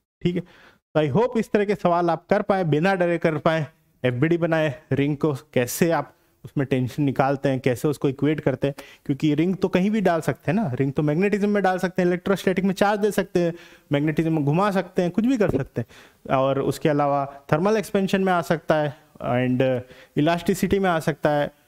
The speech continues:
सर्कुलर मोशन में आ सकता है, कहीं भी we can have a ring which is under tension, ठीक है, ज़मीन पे घुमा सकते हैं। तो if a ring is under tension, तो उसको हम कैसे सवाल सॉल्व करते हैं, कैसे उसके पार्ट का एफ़बीडी बनाते हैं, ये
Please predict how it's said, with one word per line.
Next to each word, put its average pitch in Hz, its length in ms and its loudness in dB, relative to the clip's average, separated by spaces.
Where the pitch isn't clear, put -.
सर्कुलर 214 360 2
मोशन 143 300 -2
में 117 140 0
आ - 40 -2
सकता 117 320 -10
है, 120 100 -6
कहीं 202 200 2
भी 226 200 0
we 147 80 0
can 165 160 0
have 151 180 2
a 160 60 2
ring 165 240 0
which 143 140 -2
is 143 120 2
under 139 320 0
tension, 131 480 0
ठीक 160 180 0
है, 110 160 -2
ज़मीन 170 260 2
पे 170 80 0
घुमा 143 240 0
सकते 123 320 -4
हैं। 117 80 -6
तो 185 80 2
if 220 180 0
a 233 80 2
ring 233 200 0
is 233 140 0
under 208 260 0
tension, 175 460 0
तो 156 80 2
उसको 170 220 -2
हम 156 180 0
कैसे 143 280 -2
सवाल 143 320 0
सॉल्व 139 220 0
करते 143 240 -2
हैं, 185 80 -8
कैसे 135 260 0
उसके 143 200 -4
पार्ट 123 260 -2
का 143 100 0
एफ़बीडी 127 220 0
बनाते 127 340 0
हैं, 226 60 -2
ये 156 200 0